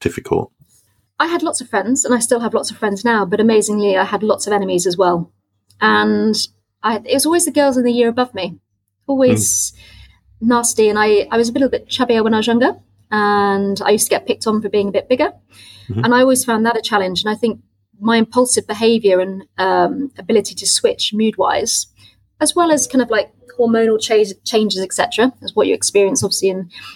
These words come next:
Speaker 2: as you're growing up during secondary school. You know, I was quite impulsive and did have the fights, as mentioned, but I also had a stable core friendship group as well. And that's transitioned into college.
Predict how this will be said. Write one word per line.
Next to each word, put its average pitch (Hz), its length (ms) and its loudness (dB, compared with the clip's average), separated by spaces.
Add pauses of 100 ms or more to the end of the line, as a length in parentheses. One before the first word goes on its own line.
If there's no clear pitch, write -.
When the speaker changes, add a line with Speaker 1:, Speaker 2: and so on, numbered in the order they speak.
(180)
Speaker 2:
as 202 140 0
you're 196 80 2
growing 190 280 2
up - 120 -10
during 190 180 -2
secondary 190 380 -6
school. 180 360 0 (200)
You 208 100 -6
know, 175 100 0
I 175 80 4
was 185 160 -2
quite - 200 -4
impulsive 180 320 -6
and 175 120 0
did 180 180 -2
have 196 120 -12
the 180 100 -8
fights, 175 280 0
as 170 100 -6
mentioned, 180 480 -2
but - 140 -6 (480)
I 311 100 2
also 320 200 0
had 277 120 0
a 254 80 2 (300)
stable 240 460 0
core 214 340 0 (260)
friendship 240 320 -2
group 180 220 -4
as 175 100 -6
well. 180 340 -2 (320)
And 294 120 4
that's 330 180 0
transitioned 226 540 0
into 196 320 -2
college. 247 600 0